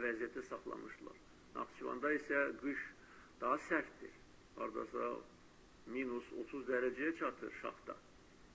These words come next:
Yəni Naxçıvanlar doxsanıncı ildən iki min beşinci ilə qədər qazsız yaşamışlar. Kim məhrum etmişdi onları? Ermənilər və Ermənistan rəhbərliyi, Ermənistan dövləti.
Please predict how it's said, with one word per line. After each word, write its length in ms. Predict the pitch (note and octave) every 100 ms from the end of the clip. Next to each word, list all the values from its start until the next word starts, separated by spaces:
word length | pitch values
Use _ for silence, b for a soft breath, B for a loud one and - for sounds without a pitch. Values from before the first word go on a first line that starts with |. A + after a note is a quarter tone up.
| -
Yəni 260 | A2+ A#2+ B2
Naxçıvanlar 580 | A#2+ - B2 B2 C#3 D3+ - B B B B -
doxsanıncı 560 | B2 - B2+ B2+ B2 D#3
ildən 320 | C#3+ B2 C#3 D3+ C3
iki 160 | B2+ D3
min 180 | C#3+ B2+
beşinci 440 | B2+ - A#2+ C3 D3 C3
ilə 120 | C#3 C3+
qədər 300 | A2 C3 A#2+
qazsız 340 | B2+ B2 - C#3
yaşamışlar. 640 | C3 A#2 A2 A2+ - - - - - -
Kim 140 | G3+ G3
məhrum 340 | D3+ D3 C3+
etmişdi 440 | B2+ A#2 A2 - A#2
onları? 400 | A#2 A2+ A#2+ D#3 - - -
Ermənilər 760 | B2 B2 A#2+ B2 B2 B2 C3 C#3+ - - - - B2
və 80 | A2+ B2+
Ermənistan 840 | B2 A#2 A#2+ B2 A#2 - - C3+ C3+ - -
rəhbərliyi, 640 | A#2 A2+ - A#2 A2 A#2+ D3+ A#2+
Ermənistan 640 | A#2 A2+ A2+ A2 - B2 A2
dövləti. 500 | A#2 A2 - - -